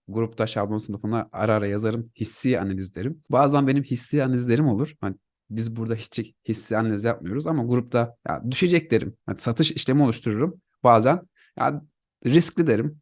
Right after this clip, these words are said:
ama bence de düşecek derim. Onun gibi oldu biraz önceki girişim. Şimdi gel. Dikkat. Şu bölge tepe. Kesin. Kesin tepe. Direnç. Direnç.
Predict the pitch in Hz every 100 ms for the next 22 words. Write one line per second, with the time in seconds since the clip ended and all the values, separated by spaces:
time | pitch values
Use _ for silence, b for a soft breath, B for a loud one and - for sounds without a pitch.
0 | _ 139 147 165 160 117 135 127 117 110
1 | - 92 139 _ - 120 120 107 98 95
2 | 95 101 98 101 92 95 95 98 - 156
3 | - _ - - 269 233 135 107 98 82
4 | - - - - 113 107 73 _ _ _
5 | _ _ _ - 76 - 85 - - _
6 | _ _ - 180 165 151 156 160 127 113
7 | 101 101 _ _ _ - 151 143 139 -
8 | - _ _ _ _ _ _ _ _ -
9 | 262 330 196 - - - _ _ _ _
10 | - 95 120 113 104 - _ _ 113 120
11 | 107 113 -